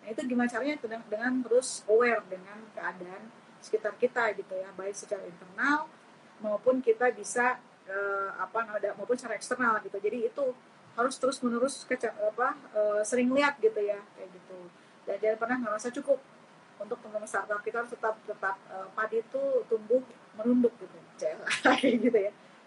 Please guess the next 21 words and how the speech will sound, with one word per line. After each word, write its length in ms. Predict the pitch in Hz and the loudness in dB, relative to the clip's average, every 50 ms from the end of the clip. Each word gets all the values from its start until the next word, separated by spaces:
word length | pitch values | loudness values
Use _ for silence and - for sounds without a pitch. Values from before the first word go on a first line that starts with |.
| - | -6
Jadi 140 | - 247 269 | -2 -2 0
tetap, 240 | 277 285 277 302 311 302 - | 0 0 0 -2 -2 -2 -2
tetap 180 | 269 254 285 269 240 | 0 0 0 2 4
belajar 400 | 247 247 240 214 262 247 233 233 226 | 6 6 6 4 4 2 2 2 0
gitu 160 | 220 220 220 | 0 0 0
ya. 80 | 220 214 | 2 2
Dan 160 | 208 208 202 | 2 2 2
kenapa? 320 | - - - 202 208 247 247 | 0 -12 -14 -10 -8 -8 -8
Karena 400 | - 214 208 214 233 247 247 254 - | -8 -8 -8 -6 -4 -4 -4 -4 -4
kita 320 | - 233 220 - 254 254 254 | -2 -2 0 0 0 -4 -2
bisa 240 | 214 220 - 240 | -4 -4 -2 -2
dihantam 640 | 220 214 226 220 208 202 - - 240 233 233 240 233 - - - - - - - | -2 -2 -2 -4 -4 -10 -6 -4 -4 -2 -2 -4 -6 -8 -12 -20 -20 -14 -8 -2
dari 160 | 214 208 220 | 2 2 2
mana 240 | 214 208 208 190 - | 2 0 -8 -8 -8
aja 320 | 220 226 214 247 247 233 | -8 -4 2 2 2 2
nih 160 | 226 220 208 | 2 -2 -8
arahnya 480 | 196 190 190 196 196 226 240 233 220 214 | -10 -8 -8 -8 -6 -4 -4 -4 -6 -6
nih 160 | 208 202 190 | -12 -14 -18
ya. 180 | 190 190 190 196 - - - - - - - - - | -20 -20 -20 -20 -20 -20 -20 -20 -20 -20 -20 -12 -2
Jadi 140 | 196 208 233 | 2 2 2
teman-teman 480 | 226 220 208 196 208 202 220 233 233 | 2 0 -6 -8 -10 -10 -10 -10 -10